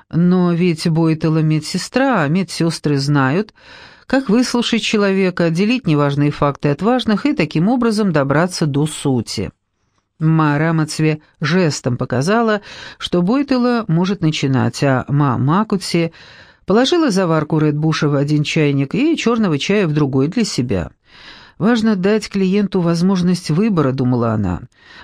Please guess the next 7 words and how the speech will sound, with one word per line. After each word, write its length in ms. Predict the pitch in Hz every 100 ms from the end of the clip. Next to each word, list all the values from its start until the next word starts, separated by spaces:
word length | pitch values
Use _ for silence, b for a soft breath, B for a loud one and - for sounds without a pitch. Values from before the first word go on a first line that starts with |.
| -
Ма 320 | 208 277 277
Рамацве, 460 | 254 254 254 233
напротив, 680 | 240 262 269 180 175 170 160
полагала, 500 | - 160 160 190 254
что 400 | 220 - 165 151
Ред 260 | 151 170 147
Буш 340 | 151 233 262